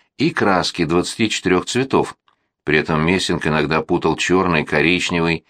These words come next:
синий, тёмно-зелёный. Остальные цвета определялись им правильно, без ошибки. Задачу усложнили. Чтобы исключить влияние солнечного света, опыт по выявлению цветов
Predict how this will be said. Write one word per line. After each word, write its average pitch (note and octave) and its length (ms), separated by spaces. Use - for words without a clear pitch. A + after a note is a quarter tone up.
синий, B2 480
тёмно-зелёный. F2 920
Остальные F3 480
цвета E2 480
определялись A2 640
им D3 140
правильно, D#2+ 720
без A2+ 240
ошибки. - 540
Задачу F#2+ 520
усложнили. G#2+ 760
Чтобы E2+ 360
исключить F2 540
влияние F2 440
солнечного E2+ 680
света, D3+ 500
опыт F#2 480
по E2 120
выявлению F2 500
цветов C3+ 560